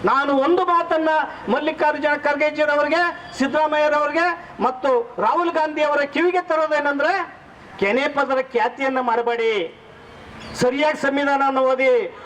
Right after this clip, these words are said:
ಮೂಲ ಸಂವಿಧಾನದಲ್ಲಿ, ಸಂವಿಧಾನದ ವಿಧಿ ಹದಿನೈದನೇ ನಾಲ್ಕು, ಹದಿನಾರನೇ ನಾಲ್ಕು ಪ್ರಕಾರ ಕೆನೆ ಪದರಕ್ಕೆ ಅವಕಾಶವೇ ಇಲ್ಲ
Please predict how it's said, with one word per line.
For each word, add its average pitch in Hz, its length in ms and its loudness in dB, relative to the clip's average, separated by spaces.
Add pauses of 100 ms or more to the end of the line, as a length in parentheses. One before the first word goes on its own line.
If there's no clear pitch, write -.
(120)
ಮೂಲ 311 300 2 (180)
ಸಂವಿಧಾನದಲ್ಲಿ, 302 1080 0 (600)
ಸಂವಿಧಾನದ 269 600 2 (2250)
ವಿಧಿ 302 600 0
ಹದಿನೈದನೇ 302 500 0
ನಾಲ್ಕು, 285 380 0
ಹದಿನಾರನೇ 285 540 2
ನಾಲ್ಕು 294 400 0
ಪ್ರಕಾರ 254 300 0 (960)
ಕೆನೆ 233 260 2
ಪದರಕ್ಕೆ 247 440 0
ಅವಕಾಶವೇ 240 680 2
ಇಲ್ಲ 226 160 0